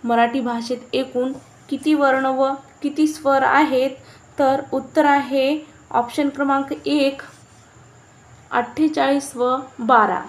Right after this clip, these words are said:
मराठी भाषेत एकूण अठ्ठेचाळीस वर्ण व बारा स्वर आहेत. प्रश्न क्रमांक तीस आहे, खालीलपैकी कोणते व्यंजन दंडोष्ठ्य वर्ण आहे?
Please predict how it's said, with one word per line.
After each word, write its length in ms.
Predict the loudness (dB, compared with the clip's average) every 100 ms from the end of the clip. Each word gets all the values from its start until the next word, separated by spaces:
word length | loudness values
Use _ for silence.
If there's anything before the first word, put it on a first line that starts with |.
| -16 -20 -20 -20 -20 -8
मराठी 360 | -2 0 0 -2
भाषेत 360 | -4 -4 -6 -8 -6
एकूण 440 | -6 -6 -6 -6 -6 -14 -10
अठ्ठेचाळीस 680 | -6 -6 -6 -2 0 0 -2
वर्ण 320 | 0 2 2
व 280 | 2 4 2 0 -8 -20 -4
बारा 400 | 4 6 6 4 0 -6
स्वर 380 | -6 2 4
आहेत. 420 | 4 2 0 -6 -12 -20 -20 -20 -20 -20 -20 -20 -4
प्रश्न 340 | -2 0 0
क्रमांक 400 | 2 2 2 2
तीस 440 | 0 -2 0 2 4
आहे, 300 | 4 4 0 -4 -14 -20 -16
खालीलपैकी 1000 | 0 2 2 2 0 -2 -2 0 -2 -4 -14 -8
कोणते 420 | 0 0 0 0
व्यंजन 500 | 0 0 0 2 2 2 -8 -20 -8 0
दंडोष्ठ्य 680 | 0 2 0 -2 0 2
वर्ण 300 | 4 2 4
आहे? 340 | 2 2 0